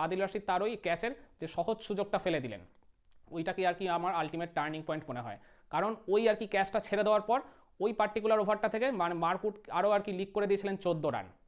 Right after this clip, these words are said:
আর ভারতের তখন স্কোরটা ছিল ছিয়ানব্বই। আর, মানে, ওয়াশিংটন সুন্দর তার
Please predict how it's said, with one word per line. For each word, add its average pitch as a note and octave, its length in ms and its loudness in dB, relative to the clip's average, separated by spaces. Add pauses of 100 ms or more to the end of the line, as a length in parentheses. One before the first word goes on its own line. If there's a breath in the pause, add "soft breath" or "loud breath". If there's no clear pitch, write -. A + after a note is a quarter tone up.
(460)
আর D#3 60 -4
ভারতের E3+ 480 -2
তখন G3 160 -4
স্কোরটা G3 340 -4
ছিল G3+ 200 -4
ছিয়ানব্বই। D3+ 560 0 (380 soft breath)
আর, C#3+ 180 -2 (200)
মানে, D#3 140 -2
ওয়াশিংটন G#3 440 0
সুন্দর G#3 360 -4
তার G3 120 6